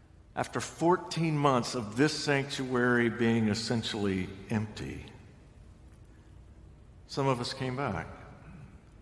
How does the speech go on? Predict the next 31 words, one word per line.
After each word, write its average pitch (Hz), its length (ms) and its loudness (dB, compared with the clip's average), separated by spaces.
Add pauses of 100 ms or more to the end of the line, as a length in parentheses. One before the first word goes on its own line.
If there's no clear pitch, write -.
(480)
And 120 80 -10
we 117 80 -2
sat 123 340 2
in 120 160 2
these 120 220 0
familiar 120 500 2
pews 101 680 4
and 90 260 0 (800)
we 110 80 -6
sang 117 360 2
familiar 110 520 2
hymns. 85 840 -2
It 127 100 -6
was - 120 -6
Pentecost, 90 880 -2 (880)
and 113 120 0
we 120 100 6
were 120 80 6
together 120 400 4
in 101 140 4
one 113 160 4
room. 101 340 2 (880)
And 104 120 -2
it 95 60 -2
seemed 127 400 4
to 113 40 6
me 120 220 6
the 110 120 -2
Spirit 120 680 2
of 95 180 -8
God 101 680 2